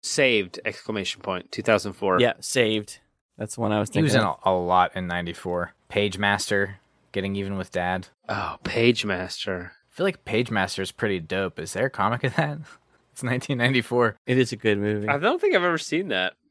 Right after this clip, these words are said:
Speaker 2: Oh, I like that one.
Speaker 1: I know that it exists, and I played the video game, but I don't think I ever, uh, watched the movie in full.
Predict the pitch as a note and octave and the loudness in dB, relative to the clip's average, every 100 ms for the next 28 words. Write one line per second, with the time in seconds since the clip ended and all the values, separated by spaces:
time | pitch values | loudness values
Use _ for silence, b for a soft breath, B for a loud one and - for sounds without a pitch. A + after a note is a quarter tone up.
0 | _ _ A2 A2+ A#2+ A#2+ A#2 G2+ G2 G#2+ | _ _ 0 2 4 2 -2 -6 -6 -10
1 | - - E3 E3+ E3 G3+ G#3+ G3+ C#3+ A2+ | -12 0 2 4 4 2 4 4 4 2
2 | G#2 - - B2+ A2 - C#3 B2 G#2 A2 | 2 0 0 2 2 6 4 4 2 4
3 | G#2+ F#2 F#2 F2 F#2 G2 G#2 A2+ F#2 F2 | 4 2 -2 0 0 0 -2 -4 0 2
4 | F2 - E2 D2+ C#2+ D2 D#2 F2 - - | 2 0 -2 0 0 0 0 -2 -2 -6
5 | F2 F2 F2 D#2+ D#2+ - E2+ | -4 -4 -4 -6 -6 -6 -6